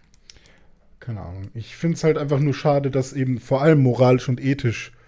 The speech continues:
äh, die Leute dort anscheinend so tolerant <laughs> und so, weiß ich nicht, das so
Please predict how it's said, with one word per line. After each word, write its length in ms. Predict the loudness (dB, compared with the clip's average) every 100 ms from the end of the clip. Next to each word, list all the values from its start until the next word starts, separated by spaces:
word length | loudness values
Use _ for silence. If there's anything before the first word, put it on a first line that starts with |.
| _ _ _ _ -10
äh, 200 | -6 -6
die 140 | -4
Leute 340 | 0 0 0 -2
dort 420 | 2 2 -2 -6
anscheinend 580 | -4 -4 0 0 0 -2
so 640 | -2 0 4 2 2 -4 -20 _ _ _ _ -16 -2
tolerant 1160 | 4 6 6 4 0 0 4 4 2 -4 -14 -20 -20
<laughs> 180 | -20 -4
und 260 | -2 -2 -4
so, 640 | -4 -2 0 0 -2 -6 -12 -20 -20 -20 -20 _ _ _ _ -4
weiß 200 | 0 2
ich 60 | 2
nicht, 180 | 0
das 200 | -2 0
so 180 | -2 -2